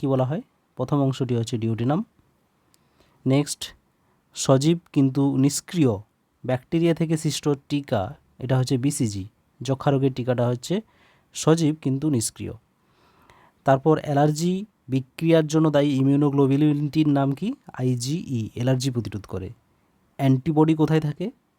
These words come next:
সঠিক উত্তর হবে প্লাজমাতে। যেসব উদ্ভিদ উচ্চ রক্তচাপযুক্ত, উচ্চ তাপমাত্রাযুক্ত স্থানে জন্মায় সেটাকে বলা হয় কি? মেগাথার্ম, বেশি তাপমাত্রাতে থাকবে। পুনঃস্থাপন অযোগ্য প্রাকৃতিক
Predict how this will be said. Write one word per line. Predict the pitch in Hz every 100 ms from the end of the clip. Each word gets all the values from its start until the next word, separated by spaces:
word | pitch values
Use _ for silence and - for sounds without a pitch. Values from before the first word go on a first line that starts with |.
| _
সঠিক | - 123 110
উত্তর | 117 120
হবে | 113 123
প্লাজমাতে। | 117 117 123 131 170 202 _ _ _ _ _ _ _ _ _ _ _ _ - _ _ _ _ -
যেসব | 139 143 156 165
উদ্ভিদ | 175 127 135 160 -
উচ্চ | 139 - 156
রক্তচাপযুক্ত, | 151 160 156 147 147 151 - 143
উচ্চ | 131 - 165 165 160
তাপমাত্রাযুক্ত | 147 135 151 156 156 156 160
স্থানে | - 147 143
জন্মায় | 135 123 113 156 -
সেটাকে | 143 139 135
বলা | 135
হয় | 139 131
কি? | 214 - _ _ _ _ -
মেগাথার্ম, | 131 143 156 113 107 95 98 - _ _
বেশি | 127 143 165 143
তাপমাত্রাতে | 120 113 - 113 107
থাকবে। | 101 92 92 _ _ _ _ _ _ -
পুনঃস্থাপন | 143 156 - 160 170 170 135 135
অযোগ্য | 135 151 151 156
প্রাকৃতিক | 147 147 151